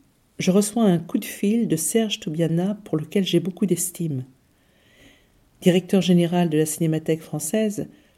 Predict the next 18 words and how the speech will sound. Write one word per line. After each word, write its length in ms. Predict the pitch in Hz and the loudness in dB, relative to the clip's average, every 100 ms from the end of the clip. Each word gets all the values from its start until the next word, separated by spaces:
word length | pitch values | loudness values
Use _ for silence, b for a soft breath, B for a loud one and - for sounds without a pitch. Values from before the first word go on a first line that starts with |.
| b b b - | b b b -2
Toubiana 340 | 180 202 240 | 6 8 8
me 160 | 214 175 | 6 4
proposait 420 | 196 208 202 240 | 0 2 4 4
la 120 | 196 | 2
présidence 640 | - 170 180 196 214 208 | 2 2 4 4 2 0
de 40 | 156 | 0
la 80 | |
Cinémathèque. 760 | 170 180 180 165 165 165 - _ _ _ _ _ - b b b b | 0 2 2 2 -4 -8 -10 _ _ _ _ _ -20 b b b b
Claude 200 | - 190 | 6 8
Berry 400 | 190 175 196 208 | 8 6 4 2
venait 300 | 175 170 180 | 4 4 4
de 140 | 160 | 2
démissionner 600 | 160 170 165 - 160 180 | 0 0 0 -2 2 2
pour 220 | 190 - 160 | 2 0 0
des 80 | |
raisons 280 | 151 156 156 | 0 0 -2
de 60 | 160 | -4
santé. 460 | - 160 - - | -4 -4 -6 -12